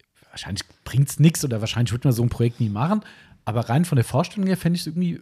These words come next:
einfach mal hochinteressant, wie Leute da, äh,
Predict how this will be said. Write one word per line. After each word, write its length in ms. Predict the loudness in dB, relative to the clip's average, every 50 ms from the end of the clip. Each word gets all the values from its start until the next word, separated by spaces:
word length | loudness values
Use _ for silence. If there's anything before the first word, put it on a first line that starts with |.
| _ -6
einfach 240 | -6 -2 -2 0
mal 160 | 0 0 2 2
hochinteressant, 640 | 0 0 0 -4 -6 -4 -4 -2 -2 -2 -2 -2
wie 60 | -2 0
Leute 340 | 2 2 2 2 0 0
da, 320 | -2 0 0 2 2 0 -2 -4 -14 -20 -20 -20 _ _ _ _
äh, 200 | -2 -2 -2 -2